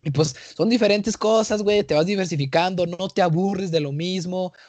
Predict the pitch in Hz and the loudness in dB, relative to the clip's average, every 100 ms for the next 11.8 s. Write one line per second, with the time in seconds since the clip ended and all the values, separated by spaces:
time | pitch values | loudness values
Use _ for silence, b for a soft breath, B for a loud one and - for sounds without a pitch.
0 | - 135 135 143 170 175 170 143 143 160 | -8 -6 -2 0 0 0 -2 -2 -2 -4
1 | 165 - 160 156 147 139 170 180 170 165 | -8 -4 -4 -4 -6 -2 -2 -2 -4 -6
2 | 160 B B - - 214 208 262 190 - | -8 B B -18 2 4 4 0 2 0
3 | - - 147 135 170 180 240 - - 135 | -2 -6 -2 0 0 0 -2 -2 -10 -8
4 | 135 135 143 156 190 285 _ _ _ _ | -4 -2 0 2 0 -4 _ _ _ _
5 | - 156 151 156 185 185 196 185 160 180 | -2 2 2 0 -2 -2 -2 -2 -2 0
6 | 165 147 151 156 131 120 120 110 95 - | 2 0 -2 -4 -4 -4 -6 -6 -10 -18
7 | _ _ _ 120 135 143 139 135 131 127 | _ _ _ -4 -2 0 -2 0 -2 -4
8 | B B B - 147 156 175 196 - _ | B B B -2 2 4 4 2 0 _
9 | _ 147 185 196 226 196 175 190 233 - | _ -4 -2 -2 -2 -2 -4 -4 -6 -8
10 | _ _ _ _ _ _ 147 131 147 156 | _ _ _ _ _ _ -2 0 2 2
11 | 220 240 - 165 151 165 226 | 2 0 -2 -2 -2 -2 -4